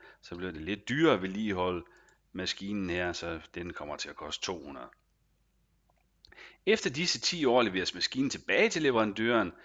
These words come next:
af maskinen, der står for nedtagen. Prisen aftales at være hundrede tusind i tusinder. Øh, så det vil sige, at han skal altså, han tager altså maskinen ned her for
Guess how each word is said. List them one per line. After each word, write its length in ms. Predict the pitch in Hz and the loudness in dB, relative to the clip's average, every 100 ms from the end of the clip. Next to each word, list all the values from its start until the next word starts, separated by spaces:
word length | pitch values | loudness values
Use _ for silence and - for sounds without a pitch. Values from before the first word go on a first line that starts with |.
| - - | -20 -6
af 140 | 127 | 0
maskinen, 420 | 131 123 127 127 113 | 2 2 0 0 0
der 60 | |
står 200 | - 117 | 2 0
for 120 | 107 | 0
nedtagen. 580 | 87 92 104 - 78 69 - - - _ | -2 -2 -2 -4 -6 -8 -16 -20 -20 _
Prisen 420 | - 170 185 117 98 | -2 0 0 -2 0
aftales 540 | 180 208 214 151 113 98 | 2 2 2 0 0 -2
at 80 | |
være 160 | 85 71 - | -4 -4 -2
hundrede 320 | 131 196 185 | 0 0 0
tusind 480 | - 123 117 98 85 _ _ _ - | -2 -6 -6 -10 -10 _ _ _ -10
i 200 | 104 95 _ _ | -8 -10 _ _
tusinder. 480 | - 113 104 - - - _ _ _ _ - _ - | -8 -6 -6 -8 -12 -14 _ _ _ _ -20 _ 0
Øh, 360 | 104 104 104 | 4 4 4
så 140 | 90 110 | 2 0
det 140 | 123 | 0
vil 100 | 143 | 2
sige, 340 | - 117 123 - - | 0 0 -2 -4 -8
at 460 | 69 - - - | -10 -10 -12 -14
han 180 | - 85 | -10 -10
skal 160 | - 78 | -8 -8
altså, 240 | 69 71 62 - - | -8 -8 -10 -14 -12
han 180 | 85 - | -10 -8
tager 140 | 76 | -8
altså 160 | - 60 | -10 -12
maskinen 440 | - 104 110 101 | -10 -4 -2 2
ned 200 | 127 135 | 2 2
her 220 | 95 92 - - _ | 0 -4 -6 -16 _
for 400 | - 87 80 | -8 -2 -2